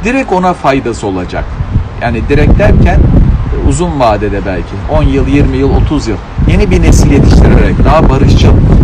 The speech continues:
daha yumuşak, e, dilli, yumuşak kalpli insanlar yetiştirmeyle sorunu çözüleceğine inanıyorlar. Fakat şöyle bir sorun var dostlar. Müsbet hareket dediğimiz mevzu, tamam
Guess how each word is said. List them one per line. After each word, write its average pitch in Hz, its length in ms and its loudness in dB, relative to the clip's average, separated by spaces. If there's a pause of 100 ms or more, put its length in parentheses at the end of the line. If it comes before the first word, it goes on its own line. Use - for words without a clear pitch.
(280)
daha 143 180 0
yumuşak, 139 500 -2 (480)
e, 107 300 -4 (520)
dilli, 131 460 2 (160)
yumuşak - 340 2 (140)
kalpli 127 500 0 (500)
insanlar 175 460 0
yetiştirmeyle 170 760 -4
sorunu 104 480 -6
çözüleceğine 92 500 -8
inanıyorlar. 85 540 -4 (220)
Fakat - 260 0 (380)
şöyle 240 220 -2
bir - 40 0
sorun - 400 -2
var 87 120 -6 (160)
dostlar. 160 300 -10 (1600)
Müsbet 151 360 -6
hareket - 420 2
dediğimiz - 460 4 (840)
mevzu, - 480 4 (280)
tamam - 260 2